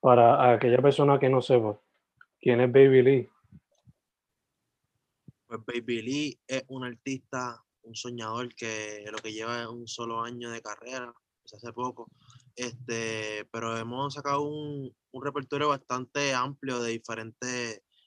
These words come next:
Speaker 2: este, composiciones musicales dentro del género urbano. Este, y nada, este, seguimos creciendo y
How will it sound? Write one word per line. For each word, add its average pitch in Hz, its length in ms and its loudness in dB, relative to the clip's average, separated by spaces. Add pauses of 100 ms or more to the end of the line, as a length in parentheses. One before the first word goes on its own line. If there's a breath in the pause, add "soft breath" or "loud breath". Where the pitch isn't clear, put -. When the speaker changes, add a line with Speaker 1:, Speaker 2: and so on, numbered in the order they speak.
(160)
Speaker 2:
este, 117 380 -10
composiciones 113 600 -14
musicales 123 1000 -6
dentro 123 360 -6
del 120 120 -6
género 127 360 -8
urbano. 120 500 -2 (640)
Este, 113 800 -6
y 107 320 -10
nada, 123 540 -2
este, 110 500 -12
seguimos 117 420 -10
creciendo 147 720 -4 (920)
y 110 1200 -10